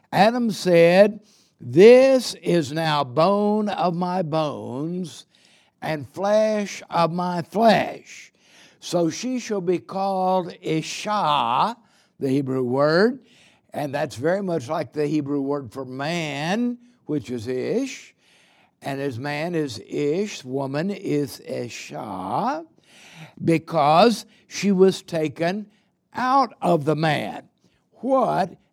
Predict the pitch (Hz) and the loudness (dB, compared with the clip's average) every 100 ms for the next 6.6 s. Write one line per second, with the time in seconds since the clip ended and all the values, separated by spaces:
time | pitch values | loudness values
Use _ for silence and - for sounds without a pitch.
0 | _ 165 151 - _ 240 240 214 160 151 | _ -4 -4 -6 _ -2 2 2 2 0
1 | 147 143 151 165 190 - _ - 165 156 | -2 -4 -2 0 0 -4 _ -12 -6 -6
2 | - 233 247 247 - 147 156 185 _ _ | -6 -6 -6 -6 -8 -2 -2 -2 _ _
3 | _ 170 175 170 143 - 202 214 - 208 | _ -4 -2 -2 -4 -10 -8 -8 -4 -4
4 | - 233 240 202 175 120 - _ _ - | -4 -2 -2 -4 -8 -10 -12 _ _ 0
5 | 269 247 226 185 156 147 143 143 135 143 | 2 4 4 4 2 2 2 2 0 -4
6 | 123 123 143 175 226 | -4 -2 0 2 0